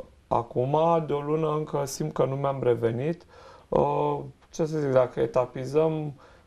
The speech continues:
de când vin și până mă recuperez, pleacă de la foarte mort, mort, <laughs> binișor și bine.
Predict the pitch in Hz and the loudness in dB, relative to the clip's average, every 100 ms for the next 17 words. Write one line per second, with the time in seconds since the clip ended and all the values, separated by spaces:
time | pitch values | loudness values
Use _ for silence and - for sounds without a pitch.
0 | _ - - - 120 - 151 139 147 147 | _ -12 -4 0 0 2 0 0 0 0
1 | 139 135 147 143 139 131 123 - 127 135 | -2 -2 -2 0 2 2 2 -2 -2 2
2 | 143 170 170 151 - 156 151 151 135 131 | 2 2 0 -2 -6 -4 -2 -2 0 2
3 | 127 127 123 - - - - - 147 147 | 2 2 0 -6 -12 -20 -6 0 0 0
4 | 156 156 160 156 - 139 127 147 160 165 | 0 2 2 0 -10 -8 0 2 2 -2
5 | - 139 147 139 - - - - 135 139 | -8 -4 -2 -2 -4 -14 -14 -4 0 0
6 | 139 127 - 165 175 165 156 - 147 160 | 0 0 4 6 6 4 -2 -8 -4 -2
7 | 143 117 | -2 -2